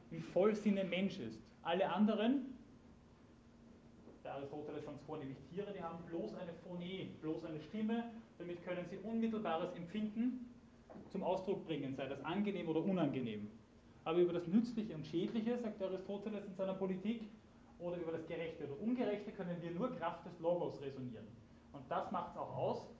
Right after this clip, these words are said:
dass jemand Mitglied einer Gemeinschaft sein kann. Und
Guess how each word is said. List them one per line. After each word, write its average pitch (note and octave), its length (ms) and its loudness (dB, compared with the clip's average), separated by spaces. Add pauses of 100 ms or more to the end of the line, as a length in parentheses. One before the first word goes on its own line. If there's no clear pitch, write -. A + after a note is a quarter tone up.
(180)
dass D#3+ 140 -6
jemand F3 240 -4
Mitglied G3+ 500 -2
einer E3+ 400 -2 (560)
Gemeinschaft E3 640 2
sein A#2+ 300 -4
kann. G#3 340 2 (520)
Und D#3+ 120 -10